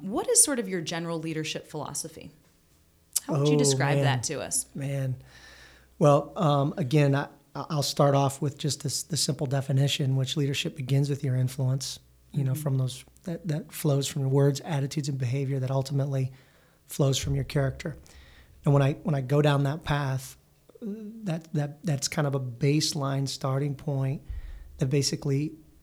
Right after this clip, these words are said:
Speaker 2: it's all inclusive. So, you know, again, when I'm speaking to a room, whether, it doesn't matter where I am, if I'm in a, in a high school, a college, if we're in a business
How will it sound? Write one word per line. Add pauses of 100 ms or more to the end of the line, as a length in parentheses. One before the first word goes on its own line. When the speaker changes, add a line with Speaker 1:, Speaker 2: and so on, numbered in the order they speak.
Speaker 2:
it's
all
inclusive. (340)
So, (540)
you
know,
again,
when
I'm
speaking
to
a
room,
whether, (240)
it
doesn't
matter
where
I
am,
if
I'm
in
a,
in
a
high
school,
a
college, (600)
if
we're
in
a
business